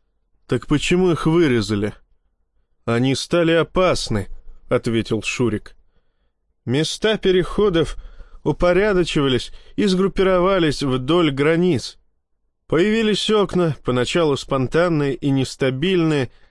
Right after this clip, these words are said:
затем и постоянные. Поисковики рано или поздно отыскали бы все точки, затем бандиты поделили бы их между собой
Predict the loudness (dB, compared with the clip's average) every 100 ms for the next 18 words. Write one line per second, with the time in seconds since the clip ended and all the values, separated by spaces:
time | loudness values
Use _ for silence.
0 | -6 -2 0 0 0 0 -2 -6 -2 0
1 | 2 2 0 -4 -8 -14 _ _ _ _
2 | -2 0 0 0 0 0 0 2 2 2
3 | 2 2 0 2 2 2 2 0 0 -2
4 | 0 0 0 -2 -4 -2 -2 0 0 0
5 | -2 -6 -6 -10 _ -2 0 0 0 0
6 | 0 0 -2 -2 -2 -2 0 0 0 0
7 | -2 0 -2 -2 -2 -4 -2 0 0 0